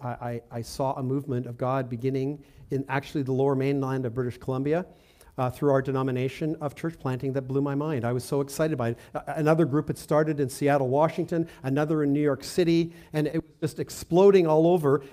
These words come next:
and it is exploding today. Despite what you might think, what the news might say about the church in North America, the truth is the church is exploding. Plants are happening at a record pace. They haven't been happening for a long time.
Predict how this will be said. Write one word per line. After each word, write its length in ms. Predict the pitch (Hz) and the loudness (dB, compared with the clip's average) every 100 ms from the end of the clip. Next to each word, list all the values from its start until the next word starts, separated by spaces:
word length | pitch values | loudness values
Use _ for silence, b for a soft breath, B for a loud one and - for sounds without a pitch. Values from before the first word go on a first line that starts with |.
| - | 0
and 120 | 170 | 2
it 120 | 170 | 6
is 180 | 180 160 | 6 4
exploding 440 | 175 - 165 151 | -2 2 4 4
today. 280 | 143 175 165 | 0 4 4
Despite 500 | 135 165 - 208 220 | 2 -4 2 4 4
what 180 | 208 - | 2 0
you 80 | 196 | 0
might 240 | 180 160 | 2 0
think, 440 | - 190 233 - - b b b b b b b b _ _ _ | -2 0 0 -2 -16 b b b b b b b b _ _ _
what 160 | 156 185 | 0 2
the 60 | 175 | 4
news 320 | 180 214 190 | 6 6 6
might 240 | 185 175 | 2 2
say 300 | - 190 196 | 2 4 6
about 240 | 208 170 - | 6 4 -2
the 60 | |
church 340 | - 190 190 170 | -2 0 2 2
in 60 | |
North 200 | 160 160 | 2 2
America, 460 | 151 156 196 196 220 | 0 0 -2 -2 -2
the 80 | 143 | -2
truth 320 | - 220 220 | -4 -4 2
is 220 | 135 135 | 0 0
the 80 | 127 | -4
church 480 | - 160 165 - - _ - | -4 -2 -2 -6 -20 _ -4
is 320 | 139 139 135 - | 0 0 -2 -12
exploding. 560 | - - 143 143 101 - | -14 -2 0 0 -4 -14
Plants 380 | - 151 151 151 - | -8 -4 -2 -4 -12
are 80 | 120 | -6
happening 480 | 151 127 139 135 139 | -4 -4 -2 -4 -2
at 160 | 139 131 | -2 -2
a 80 | 123 | -2
record 500 | 120 147 151 143 - | 0 0 0 -4 -2
pace. 280 | 147 107 - B - | -2 -2 -6 B 0
They 80 | 175 | 2
haven't 360 | 196 254 285 | 4 2 2
been 240 | 254 226 - | 2 -2 -6
happening 600 | - 254 240 240 170 151 B B | -4 0 2 4 2 0 B B
for 180 | - 180 | 0 2
a 60 | |
long 360 | 160 160 165 160 | 4 4 4 2
time. 480 | 160 151 123 110 | -2 -2 -2 -4